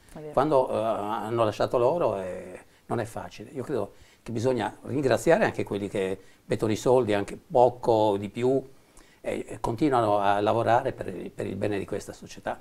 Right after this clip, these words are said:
Speaker 2: Del resto il consorzio è proprietario. Io sento molti che dicono: "Ah, f-,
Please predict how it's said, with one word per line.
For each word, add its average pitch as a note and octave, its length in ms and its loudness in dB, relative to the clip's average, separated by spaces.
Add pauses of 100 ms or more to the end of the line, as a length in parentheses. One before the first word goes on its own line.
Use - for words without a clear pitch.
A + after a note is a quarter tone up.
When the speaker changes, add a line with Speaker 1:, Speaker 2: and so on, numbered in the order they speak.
Speaker 2:
Del A#2 140 -4
resto B2 240 -8
il F#2 80 -8
consorzio C3 440 -8
è - 40 -8
proprietario. A#2 540 -12 (200)
Io E3+ 100 0
sento C#3 260 -4
molti D3 200 -2
che A#2 80 -2
dicono: B2+ 260 0
"Ah, C3 240 4
f-, - 440 -20